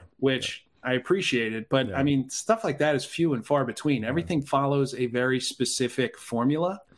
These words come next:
Speaker 2: Yeah.
Speaker 1: And people don't wanna take any financial risks. And it's funny because it, these voices are so loud that criticize the stuff that comes out,
Speaker 2: Mm-hmm.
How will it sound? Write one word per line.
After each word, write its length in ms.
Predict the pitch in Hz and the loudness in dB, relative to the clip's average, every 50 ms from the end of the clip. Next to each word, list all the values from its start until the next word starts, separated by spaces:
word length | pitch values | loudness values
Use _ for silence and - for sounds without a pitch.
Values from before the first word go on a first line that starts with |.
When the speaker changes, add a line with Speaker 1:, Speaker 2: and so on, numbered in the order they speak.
| - - | -12 -10
Speaker 2:
Yeah. 180 | 101 90 80 101 - - _ _ _ - | -8 -8 -8 -10 -14 -20 _ _ _ 0
Speaker 1:
And 460 | 135 135 131 127 127 127 123 123 120 - - - - _ _ _ _ _ _ _ _ _ _ _ _ _ _ _ _ _ _ _ | 2 2 2 2 2 0 0 0 -2 -2 -6 -10 -10 _ _ _ _ _ _ _ _ _ _ _ _ _ _ _ _ _ _ _
people 240 | - 151 151 143 151 | 2 2 2 2 2
don't 180 | 139 143 139 135 | 2 2 2 2
wanna 180 | 131 131 131 | 2 0 0
take 300 | 131 131 131 135 131 135 | 0 0 0 0 0 2
any 140 | 135 135 135 | 2 0 0
financial 560 | 131 - 131 127 127 131 131 120 - 120 113 | 0 0 -2 0 0 0 0 -2 -2 -4 -2
risks. 480 | 107 113 120 139 151 - - - - - | 0 0 0 0 0 -2 -6 -8 -8 -8
And 160 | - 156 143 147 | -2 0 0 0
it's 100 | 139 143 | 0 -2
funny 280 | - - 185 214 226 | -2 0 0 0 0
because 540 | 190 160 139 - 139 139 135 123 123 - - - _ _ _ _ _ _ _ _ _ _ _ _ _ _ _ _ _ | 0 -2 -2 0 2 2 2 0 -2 -6 -14 -16 _ _ _ _ _ _ _ _ _ _ _ _ _ _ _ _ _
it, 120 | - - - _ _ _ _ _ _ _ _ _ _ _ _ _ _ _ _ _ _ - - _ _ - - - | -20 -20 -20 _ _ _ _ _ _ _ _ _ _ _ _ _ _ _ _ _ _ -20 -20 _ _ -18 -8 -2
these 220 | 139 156 160 160 | 0 0 0 2
voices 420 | - 175 185 220 240 - 269 208 | 4 4 4 4 4 -2 -2 0
are 60 | 175 135 | 0 -2
so 300 | - - - 131 135 143 | -2 -2 0 2 2 2
loud 520 | 135 123 107 104 107 90 - - - - - _ _ _ _ _ - | 2 2 0 0 -2 -2 -4 -10 -14 -14 -18 _ _ _ _ _ -4
that 180 | - 120 - - | -4 -4 -4 -2
criticize 640 | - - 127 123 123 - - 123 113 113 110 101 | -4 0 0 0 0 0 0 0 0 0 0 0
the 140 | - - 110 | 0 0 0
stuff 300 | - - - 117 110 - | -2 -2 -4 -4 -4 -2
that 100 | - 110 | -6 -6
comes 260 | - - 123 120 110 101 | -4 -2 -2 -2 -2 -2
out, 340 | 110 113 120 143 - - - - - - 92 | -2 -2 -2 -2 -4 -6 -16 -20 -16 -12 -10
Speaker 2:
Mm-hmm. 160 | 82 90 101 | -8 -6 -6